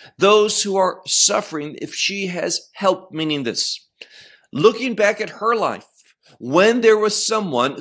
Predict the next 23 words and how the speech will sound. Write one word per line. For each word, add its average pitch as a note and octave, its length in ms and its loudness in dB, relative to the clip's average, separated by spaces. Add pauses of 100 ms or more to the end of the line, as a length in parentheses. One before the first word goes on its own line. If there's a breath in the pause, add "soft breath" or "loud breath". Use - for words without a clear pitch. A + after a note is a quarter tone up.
who G3 120 -2
was F#3 220 2 (160)
in A3 240 2
need, C3 320 0
someone G#3 540 0
who G#3 160 -12
was G3+ 320 -2
hurting, F3 480 0
someone G3 500 -2
who F3 140 2
had F3 200 2
a G3 60 -2
problem, B2+ 580 0 (520 soft breath)
she, D#3 720 0 (420)
according E3 440 2
to F3 180 -2
her F3+ 400 -2
ability, F#3 720 0 (540 soft breath)
that C3 160 2
she D3+ 340 2
would A#2+ 380 -2 (260)
get A#2 220 2
involved, G2+ 640 -4